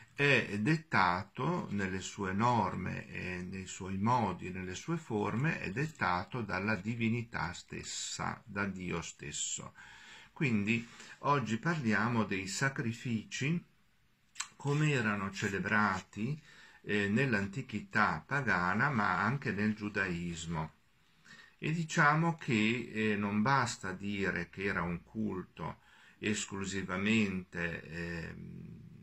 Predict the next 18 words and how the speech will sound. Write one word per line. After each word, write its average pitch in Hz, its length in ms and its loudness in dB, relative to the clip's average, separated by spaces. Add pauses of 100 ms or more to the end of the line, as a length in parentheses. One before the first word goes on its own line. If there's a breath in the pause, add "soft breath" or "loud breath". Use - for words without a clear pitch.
(360)
riservato 98 1200 -2
alla 95 320 -2
divinità, 110 720 -4 (360 loud breath)
bisogna 139 440 0
aggiungere 101 720 0
che 131 140 -2
il 107 320 0
sacrificio 107 840 -4
aveva 120 420 0
sempre 113 580 0
due 135 340 0
complementi, 90 1120 -2 (800 loud breath)
due 139 320 4
aspetti 135 680 0
che 113 140 2
non 139 220 2
mancavano 90 760 2
mai, 80 540 0